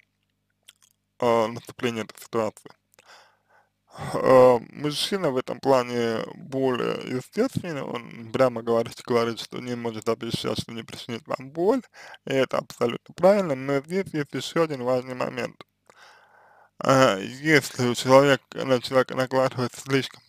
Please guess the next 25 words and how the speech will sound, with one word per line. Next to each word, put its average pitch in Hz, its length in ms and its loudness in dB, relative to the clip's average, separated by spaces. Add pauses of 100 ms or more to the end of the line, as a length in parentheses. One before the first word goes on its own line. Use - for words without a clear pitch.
много 123 360 -2
ответственности, 175 880 -4
то 175 160 0
это 156 140 -2
тоже 151 280 0
влияет 135 440 -2
на 127 220 0
его 123 260 -2
сексуальное 127 520 -4
поведение, 135 640 -6 (920)
а, 127 120 0 (200)
и 131 200 0
активность. 117 760 -2
И 131 300 -4
в - 40 -8
данном 233 340 -2
случае 135 540 -6
вы 160 160 -8
на 139 280 2
мужчину 147 500 -8
перекладываете 131 720 -2
ответственность 120 720 -6
за 123 200 0
то, 190 240 -2
что, - 260 -16